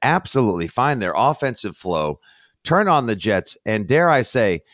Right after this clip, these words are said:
their best offensive game, maybe not just of the season, Andy, but in recent years. Listen to this. They shot fifty-five percent from the field goal percentage, f-, excuse, from field, just basically from the floor. Their three-pointers,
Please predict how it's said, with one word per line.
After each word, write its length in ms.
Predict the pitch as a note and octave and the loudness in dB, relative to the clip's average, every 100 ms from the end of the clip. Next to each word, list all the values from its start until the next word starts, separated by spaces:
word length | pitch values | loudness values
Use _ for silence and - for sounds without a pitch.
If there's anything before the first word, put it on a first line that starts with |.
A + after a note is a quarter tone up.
| _ _ | _ _
their 160 | B2 D3 | 2 4
best 280 | D3 D3+ - | 2 2 2
offensive 540 | C3 C3 C3+ B2 G#2 | 2 0 -4 -4 -4
game, 380 | G#2+ G2+ F#2 E2+ _ _ _ | -2 -2 -2 -6 _ _ _
maybe 300 | - F3+ C4 | 0 0 2
not 180 | B3 A#3 | 0 0
just 220 | - D#3+ | 0 0
of 120 | C3+ G2 | -2 -2
the 60 | |
season, 440 | F2+ B2+ B2+ F#2+ E2 | -2 0 0 -2 -6
Andy, 440 | D#2+ D#2+ C2+ C2+ _ _ _ | -8 -8 -10 -14 _ _ _
but 200 | A2+ A2 - _ _ _ _ | 0 0 -2 _ _ _ _
in 320 | A2 C3 A2 | -2 0 0
recent 420 | A#2 D3 - D3+ A#2+ | 2 2 2 0 2
years. 380 | C3 E2 - - _ - | 0 0 -4 -14 _ -2
Listen 340 | C#3+ A3 A3 D3+ | 0 2 0 -2
to 100 | A#2 | -2
this. 240 | D#2 - | -2 -2
They 140 | G#2+ | -4
shot 340 | A2 C#3 G#2 - | -2 0 0 0
fifty-five 760 | G3 G#3 A#3+ G3 D3+ B2+ A#2 | 0 0 -2 0 2 4 2
percent 460 | - A2+ - G2 - _ _ _ _ | 0 -2 0 -2 -2 _ _ _ _
from 260 | A#2 A2+ G#2+ | 0 0 0
the 40 | |
field 300 | - A2+ F#2 | 2 2 2
goal 160 | F2 D#2+ | 0 -2
percentage, 580 | F2 D#2+ E2 C2+ - - - | -6 -4 -4 -4 -12 -18 -6
f-, 120 | A2+ | -4
excuse, 280 | G2+ A2+ C#2+ | -4 -6 -6
from 160 | G2 F#2+ | -8 -4
field, 320 | G#2 D#2+ - | -4 -4 -6
just 240 | - A2+ | -6 -2
basically 360 | A#2 A2 G#2 G2+ | -2 -2 -2 -4
from 180 | G2 F#2 | -2 -6
the 60 | |
floor. 320 | - F2 C2+ - - - - - | -2 -4 -4 -8 -20 -20 -20 -4
Their 180 | - B2+ | 4 4
three-pointers, 880 | C3 C3 F#3+ G#3+ D#3+ F3 B2 D#2 - | 4 2 2 4 2 2 2 -2 -6